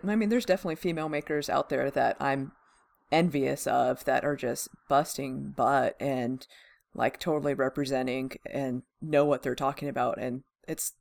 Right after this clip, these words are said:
awesome to see them and follow them and listen to them and their experiences and everything like that. And I some, hopefully go to Workbench Con and can sit in on their lectures and everything like that and hear how they got there, because I think it is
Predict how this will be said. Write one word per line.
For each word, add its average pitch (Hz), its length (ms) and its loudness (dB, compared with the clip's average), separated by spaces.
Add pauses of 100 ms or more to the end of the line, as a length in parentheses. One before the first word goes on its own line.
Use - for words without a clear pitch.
(320)
awesome 151 340 0
to 147 100 -4
see 147 180 0
them 143 220 0
and 131 100 -4
follow 139 300 2
them 139 220 -4
and 135 100 -8
listen 135 260 -4
to 139 120 -10
them 135 260 -8
and 135 200 -8 (100)
their 139 180 -6
experiences 139 640 -8
and 139 80 -6
everything 131 320 -8
like 143 160 -10
that. 135 220 -2
And 131 140 -8 (640)
I 139 200 2 (280)
some, - 300 -2 (640)
hopefully 143 440 0 (160)
go 151 160 2
to 139 60 0
Workbench 135 420 -2
Con 135 380 -6
and 127 200 -4 (260)
can 139 140 -4
sit 143 220 0
in 135 160 -2
on 131 140 -4
their 127 100 -4
lectures 135 380 -6
and 131 80 -6
everything 139 380 -8
like - 180 -12
that 120 140 -4
and - 140 -8 (320)
hear 151 260 0
how 135 160 0
they 131 220 0 (280)
got 117 260 2
there, 110 320 -2 (280)
because - 200 -4
I 151 60 2
think 165 240 -6
it - 120 -2
is 135 460 0